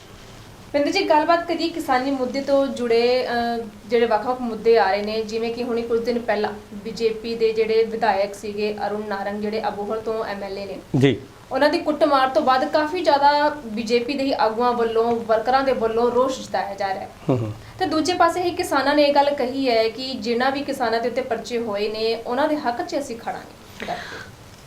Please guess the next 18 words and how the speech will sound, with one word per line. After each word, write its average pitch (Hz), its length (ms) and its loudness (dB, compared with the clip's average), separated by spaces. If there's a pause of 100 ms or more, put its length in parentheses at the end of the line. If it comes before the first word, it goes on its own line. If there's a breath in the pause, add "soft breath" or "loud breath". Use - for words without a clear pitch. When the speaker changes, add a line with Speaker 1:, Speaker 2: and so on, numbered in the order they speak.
(240)
Speaker 2:
ਤੁਹਾਡੀ 131 300 4
ਗੱਲ 139 120 6
ਬਿਲਕੁਲ 127 360 4
ਠੀਕ 123 340 0
ਹੈ 110 400 4 (160)
ਕਿ 123 420 4 (320)
ਬਹੁਤ 127 440 4
ਜ਼ਿਆਦਾ 131 240 6
ਰੋਸ 117 300 0
ਪਾਇਆ 113 280 4
ਜਾ 110 220 4
ਰਿਹਾ 107 240 4
ਭਾਜਪਾ 107 520 2
ਆਗੂਆਂ 117 300 0
ਦੇ 110 100 0
ਵੱਲੋਂ। 101 280 -2
Speaker 1:
ਜੀ। 95 400 -14 (120)
Speaker 2:
ਤੇ 90 420 -6